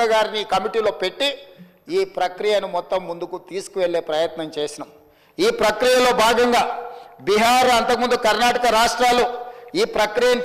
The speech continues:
చేపట్టి బీహార్ తీసుకొచ్చిన ఈ వివరాలను కోర్టులు కూడా వాటి మీద స్టే ఇవ్వడంతోటి తప్పిదం జరగొద్దు,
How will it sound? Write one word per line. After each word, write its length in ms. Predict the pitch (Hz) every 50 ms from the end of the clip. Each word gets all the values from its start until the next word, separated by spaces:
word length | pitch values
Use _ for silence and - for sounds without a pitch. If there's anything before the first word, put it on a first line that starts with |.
| -
చేపట్టి 500 | 220 233 233 240 240 240 240 247 247 233 214 -
బీహార్ 320 | 202 202 202 220 240 240 233 233
తీసుకొచ్చిన 480 | 233 226 233 233 226 220 226 233 214 220 214 - - - - - - - - 160 190 220
ఈ 40 | 226 226 190 185
వివరాలను 600 | 202 214 240 254 254 254 247 254 247 233 240 233 220 - - - - -
కోర్టులు 440 | 190 226 240 233 240 240 233 226 220 208
కూడా 220 | 220 220 214 214 208 196 175 - - - - - - - - - - - 156 175 180
వాటి 380 | 202 208 208 208 208 196 190 180 180
మీద 140 | 208 220 214 208 208 -
స్టే 160 | - 202 214 226 226 220
ఇవ్వడంతోటి 580 | 208 208 214 214 214 208 214 220 247 247 269 247 - - - - - - - _ _ -
తప్పిదం 380 | - 196 - - 247 240 240 226 - 208
జరగొద్దు, 480 | 202 208 226 240 254 254 - 254 262